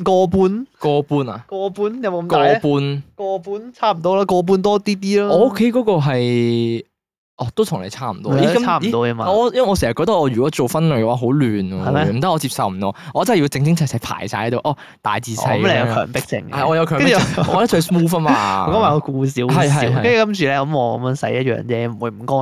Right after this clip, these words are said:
Speaker 1: 淨㗎嘛，
Speaker 2: 係啊，
Speaker 1: 係咪先？
Speaker 2: 係啊，
Speaker 1: 噉我好笑。
Speaker 2: 係啊。
Speaker 1: 跟住後尾咧，我點解我話咧，每個人屋企，即係每個人嘅洗碗哲學都唔同咧？因為噉樣嘅。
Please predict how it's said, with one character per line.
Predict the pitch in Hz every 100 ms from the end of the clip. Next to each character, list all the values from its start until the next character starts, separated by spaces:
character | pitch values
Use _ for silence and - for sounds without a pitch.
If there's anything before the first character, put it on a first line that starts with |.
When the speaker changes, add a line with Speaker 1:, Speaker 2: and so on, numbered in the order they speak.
| 131
Speaker 1:
淨 | 131 -
㗎 |
嘛， | 110 127
Speaker 2:
係 | 110
啊， | 110
Speaker 1:
係 |
咪 | 117
先？ |
Speaker 2:
係 | 92
啊， | 117
Speaker 1:
噉 | 160
我 |
好 | 139 143 156
笑。 | 147 131
Speaker 2:
係 |
啊。 |
Speaker 1:
跟 | 160
住 | 180
後 | 175
尾 | 170 165
咧， | 160 147
我 | 165
點 | 214
解 |
我 | 220 156
話 | 127 113
咧， | 135 139
每 | 139 131
個 | 139
人 | 110 151
屋 |
企， | - 127 127 139
即 | 165
係 | 165 -
每 | 160
個 | 170 170
人 | 160 120
嘅 | 143
洗 | 147 123
碗 | 156 151
哲 | 160 139
學 | - 120
都 | 143
唔 | 123
同 | 139 -
咧？ | 120 131 - _ _ _
因 | 156
為 | 165
噉 | 139
樣 | 113
嘅。 | 107